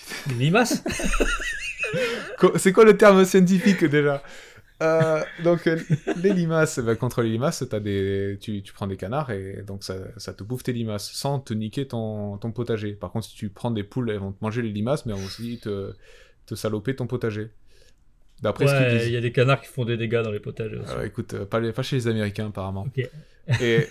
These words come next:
Speaker 1: <laughs>
Speaker 2: et du coup, c'est vachement intéressant parce qu'en fait, ils se retrouvent à faire ça sur, euh, dix, douze ans, je crois. Et, euh, au fur et à mesure,
Speaker 1: Ouais.
Speaker 2: euh, leur ferme, elle devient juste un écosystème, en fait. Et, euh, et ça revient à ce que tu disais sur, euh, le fait que, ben, tu as besoin de l'animal pour être, euh,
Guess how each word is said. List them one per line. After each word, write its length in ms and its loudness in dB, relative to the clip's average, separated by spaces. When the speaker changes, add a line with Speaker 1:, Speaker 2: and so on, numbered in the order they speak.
Speaker 1:
<laughs> 120 -16
Speaker 2:
et 100 0
du 120 2
coup, 100 0
c'est 160 2
vachement 240 2
intéressant 320 2
parce 140 -4
qu'en 140 -4
fait, 220 0
ils 60 -6
se 80 -10
retrouvent 380 -2
à 80 0
faire 160 -6
ça 120 -2
sur, 240 -6
euh, 240 -4
dix, 500 -8
douze 200 -6
ans, 80 -6
je 100 -12
crois. 220 -8
Et, 180 0
euh, 120 2
au 20 0
fur 160 -2
et 40 2
à 20 0
mesure, 260 0
Speaker 1:
Ouais. 140 4
Speaker 2:
euh, 40 0
leur 180 0
ferme, 260 -2
elle 100 -6
devient 240 -2
juste 240 -6
un 80 -2
écosystème, 480 -2
en 80 -4
fait. 260 -10
Et, 200 -8
euh, 140 -8
et 60 -8
ça 160 0
revient 120 0
à 80 0
ce 60 -6
que 100 -6
tu 180 -10
disais 340 -4
sur, 300 -4
euh, 20 -2
le 100 -2
fait 160 -6
que, 120 -10
ben, 260 -8
tu 100 -12
as 60 -4
besoin 400 -2
de 120 -2
l'animal 480 -2
pour 280 -6
être, 220 -10
euh, 440 -14